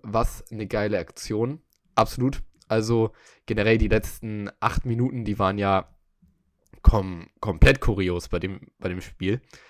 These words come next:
Also was da dann auf einmal abging, ähm, das kann man gar nicht in Worte fassen. Ich hab das Spiel ja, wie schon letzte Woche angekündigt, in voller Montur und komplett neunzig Minuten gesehen. Ja, es war Wiebe mit der Grätsche. Und,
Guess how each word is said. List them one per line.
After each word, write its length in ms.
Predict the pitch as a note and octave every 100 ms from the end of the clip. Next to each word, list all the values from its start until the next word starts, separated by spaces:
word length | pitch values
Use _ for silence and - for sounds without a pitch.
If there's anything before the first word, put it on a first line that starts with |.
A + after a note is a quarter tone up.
| - _ _ _
Also 320 | G#2+ G#2+ A2
was 180 | A2 -
da 200 | A2 A#2
dann 360 | A#2 A2 G#2 -
auf 180 | - -
einmal 260 | A#2 G#2+
abging, 460 | - - A2+ G#2+ G#2 -
ähm, 300 | F#2 G2 F#2
das 240 | F#2 -
kann 160 | - F#2+
man 160 | F#2+
gar 120 | F#2
nicht 120 | F#2 G#2
in 100 | G2
Worte 160 | G2
fassen. 200 | - G2
Ich 60 | F#2+
hab 60 |
das 120 | F2+ -
Spiel 140 | G2+
ja, 200 | F#2+ F#2 - - - -
wie 120 | A2
schon 320 | - A#2+ G#2+ -
letzte 260 | A#2+ -
Woche 140 | A#2+ -
angekündigt, 600 | B2+ A#2+ B2+ A#2 - -
in 300 | - B2 A#2+ - _ - -
voller 340 | - - A2+
Montur 480 | A2 G#2+ - A#2+ A2+
und 160 | A2+ G#2+
komplett 500 | A2+ G2+ A#2 A2 - _
neunzig 460 | G#2 G#2+ A2+ A#2+
Minuten 240 | A2+ A#2 B2+
gesehen. 240 | A2 A2
Ja, 160 | G#2 G2+
es 140 | G2
war 140 | G2 G#2
Wiebe 200 | G#2+ G#2+
mit 140 | G#2
der 80 | G2+
Grätsche. 420 | A2+ G#2+ - G#2+ - - - _ _ _
Und, 760 | A2+ G2+ G2+ F#2 E2+ - -